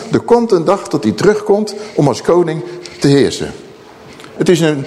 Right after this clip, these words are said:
zaak waar we naar onderweg zijn. We moeten dat beeld maar voortdurend onthouden. Daarom staat hij op elk plaatje van vanmorgen. Wat verouderd en verjaard is niet ver van de verdwijning. Goed.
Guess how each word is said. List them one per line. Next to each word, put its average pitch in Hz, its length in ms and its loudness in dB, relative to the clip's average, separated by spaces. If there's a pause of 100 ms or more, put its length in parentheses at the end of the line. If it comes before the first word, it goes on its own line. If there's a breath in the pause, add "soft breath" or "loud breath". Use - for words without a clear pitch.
(120)
zaak 202 360 2
waar 180 180 0
we 160 60 -2
naar 160 220 0 (100)
onderweg 156 380 2
zijn. 78 200 -6 (260 loud breath)
We 156 80 0
moeten 214 220 2
dat 170 180 0
beeld 214 240 4
maar 175 340 0
voortdurend 180 560 2
onthouden. 160 560 2 (220 loud breath)
Daarom 143 220 0
staat 143 260 -4
hij 131 100 0
op 120 80 0
elk 165 240 -4
plaatje 98 380 -4
van 90 180 -2
vanmorgen. 76 460 -2 (1700 loud breath)
Wat 202 220 2
verouderd 247 580 4
en 226 160 4
verjaard 190 520 4
is 113 160 2
niet 180 420 2
ver 185 320 2
van 170 160 -2
de 151 100 0
verdwijning. 101 560 0 (920)
Goed. - 280 6